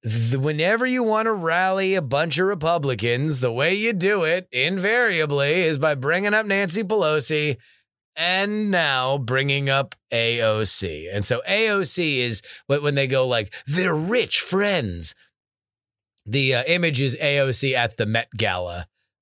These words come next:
with her tax the rich Met Gala gown. But you don't just get attacked if you stand side by side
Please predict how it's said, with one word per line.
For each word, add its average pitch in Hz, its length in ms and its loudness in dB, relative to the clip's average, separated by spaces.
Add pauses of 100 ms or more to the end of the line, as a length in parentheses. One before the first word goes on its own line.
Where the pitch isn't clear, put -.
with 107 160 0
her 98 480 0
tax 110 420 -2
the 104 140 0
rich 92 600 -2 (960)
Met 98 320 -2 (120)
Gala 90 420 -2
gown. 85 680 -8 (1900)
But 151 480 -2 (1300)
you 170 800 0
don't 226 320 0
just 160 280 0
get 165 160 0
attacked 131 500 -2
if 135 140 -4
you 127 100 -2
stand 123 400 0
side 120 340 2
by 98 200 0
side 123 800 -2